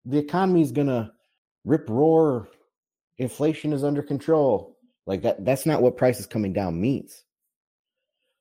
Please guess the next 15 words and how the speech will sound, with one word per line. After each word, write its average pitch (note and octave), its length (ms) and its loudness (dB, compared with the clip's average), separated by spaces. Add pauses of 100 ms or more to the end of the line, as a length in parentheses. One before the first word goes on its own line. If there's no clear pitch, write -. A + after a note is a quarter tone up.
(560)
Prices C3+ 300 0
coming A#2+ 240 2
down C3 220 0
could E3+ 280 2
mean C3 160 2
that G2 160 0
demand B2 440 2
has G#2+ 180 -4
been A2 420 -2 (580)
crushed. - 760 -4 (800)
And G#2 160 -2
when A2 120 0
demand A2+ 400 -4
is A#2 120 -6
crushed, - 520 -2